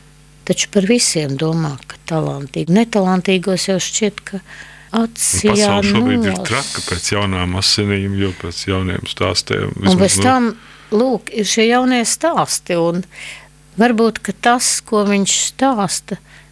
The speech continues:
Speaker 1: un man liekas kaut kas vienkārši šausmīgs, un īstenībā ir, nu, vienkārši cits, pilnīgi cits skatu punkts, cits prožektors, ko es neuztveru.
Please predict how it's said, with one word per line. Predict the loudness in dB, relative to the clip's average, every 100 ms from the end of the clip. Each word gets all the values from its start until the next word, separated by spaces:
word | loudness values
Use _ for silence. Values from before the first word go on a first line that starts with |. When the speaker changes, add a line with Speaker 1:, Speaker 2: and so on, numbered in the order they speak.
| -2
Speaker 1:
un | 2
man | 4 4
liekas | 2 -2 -8 -4
kaut | -6 -4
kas | -2
vienkārši | -2 0 0 0 0
šausmīgs, | 2 2 0 -4 -6 -6 -8 -8
un | -4 -2 -4 -8 -16 -20 -4
īstenībā | 2 2 4 4 4 4 2
ir, | 2 -2 -12 -20 -20 -20 -10
nu, | 0 4
vienkārši | 4 4 0 0 -2
cits, | -2 -2 0
pilnīgi | 2 4 4 0
cits | -2 -2 -2 -2 -4 -6 -10
skatu | -2 0 0 -4
punkts, | 0 0 -2 -8 -8
cits | -8 -8
prožektors, | -6 0 2 2 -4 -2 2 2 0
ko | -2 2
es | 2 2 2
neuztveru. | 2 2 -2 -8 -8 -8 -8